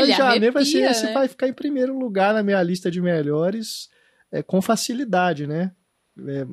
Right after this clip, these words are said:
Speaker 2: e a gente nem sabia ainda que viria uma pandemia <laughs> pela frente, né?
Speaker 1: Ele arrepia. Só de falar dele, assim, eu, eu me arrepio. E algo importante da gente chamar a atenção, que é o primeiro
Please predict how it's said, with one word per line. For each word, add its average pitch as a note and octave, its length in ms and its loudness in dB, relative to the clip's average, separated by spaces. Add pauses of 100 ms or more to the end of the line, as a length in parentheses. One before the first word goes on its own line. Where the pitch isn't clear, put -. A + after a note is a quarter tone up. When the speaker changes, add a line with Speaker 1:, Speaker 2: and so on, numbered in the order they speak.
(120)
Speaker 2:
e D#3 140 0
a E3+ 80 2
gente G3 200 0
nem G#3 140 2
sabia G3+ 460 0
ainda F3 180 -2
que A3 160 -8
viria G#3+ 320 -2
uma A3 140 -2
pandemia A3 640 -4
<laughs> - 0 -
pela F#3+ 220 2
frente, - 840 -6 (580)
né? D3+ 360 -2 (880)
Speaker 1:
Ele F#3 180 -8
arrepia. A#3+ 880 -4
Só B3 160 -6
de C4+ 100 -10
falar C4 340 0
dele, G#3 340 -4
assim, G#3+ 360 -10
eu, A3+ 160 -12
eu G#3 160 -10
me G#3+ 140 -10
arrepio. G3+ 800 -10 (280)
E G3 140 -4
algo A3+ 220 0
importante A#3+ 600 -4
da B3+ 160 -2
gente A3 640 -8
chamar G3 320 -6
a F#3+ 40 -6
atenção, G3+ 720 -8 (500)
que B3 500 -6 (840)
é A#3 100 0
o A#3 100 -2
primeiro C4 800 -4